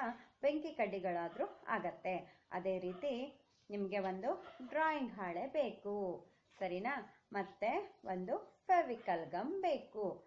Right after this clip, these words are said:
ಇಷ್ಟೇ ವಸ್ತುಗಳನ್ನ ಬಳಸ್ಕೊಂಡ್ಬಿಟ್ಟು ನಾವು ಈ ಒಂದು ಮಾಡಿ ನೋಡು ಎಂಬಂತ ಚಟುವಟಿಕೆಯಲ್ಲಿ ಏನ್ ಚಟುವಟಿಕೆ ಇದೆ ಅನ್ನೋದನ್ನ ಮಾಡೋಣವಾ? ತಯಾರಿದ್ದೀರಾ?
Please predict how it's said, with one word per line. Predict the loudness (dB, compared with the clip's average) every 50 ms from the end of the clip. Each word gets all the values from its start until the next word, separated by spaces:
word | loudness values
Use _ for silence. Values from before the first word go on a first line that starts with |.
| -20 _ _ -16
ಇಷ್ಟೇ | -14 -14 -14 -10 -2 2 4 4
ವಸ್ತುಗಳನ್ನ | 4 2 0 -2 -2 0 2 2 2 2 2 0 -2
ಬಳಸ್ಕೊಂಡ್ಬಿಟ್ಟು | 0 0 -2 -2 -2 -6 -6 -4 -2 -2 -2 -2 -4 -4 -2 2 2 2 2 0 -4 -8 -16 -16 -8 -4
ನಾವು | 0 0 0 0 0 -2 -2
ಈ | -2 -2
ಒಂದು | 0 0 -2 0 0 -2 -2 -2 -8 -18 _ -4
ಮಾಡಿ | -2 0 2 2 0 0 0 0 0
ನೋಡು | 0 0 0 0 0 0 0 0
ಎಂಬಂತ | 0 0 0 0 0 -2 -2 -2 -4 -4
ಚಟುವಟಿಕೆಯಲ್ಲಿ | -2 -4 -6 -4 -2 -4 -4 -4 -6 -6 -4 -4 -2 -2 -2 -2 -2 -4 -4 -8 -18 -20 _ -6 -4
ಏನ್ | -2 0 0 0 -2 -2
ಚಟುವಟಿಕೆ | -2 -2 -2 -2 -2 -4 -4 -4 -4 -6 -4 -2 0 0 0
ಇದೆ | 2 2 2 4 4
ಅನ್ನೋದನ್ನ | 2 2 -2 -2 -2 -2 -2 -2 0 -2 -2 -2 -6 -18 _ _ -2
ಮಾಡೋಣವಾ? | 2 2 4 4 4 4 2 2 2 0 2 2 2 2 0 -2 -2 -6 -12 _ _ _ _ _ _ 0
ತಯಾರಿದ್ದೀರಾ? | 2 4 4 2 2 -2 -4 -4 -4 -4 -4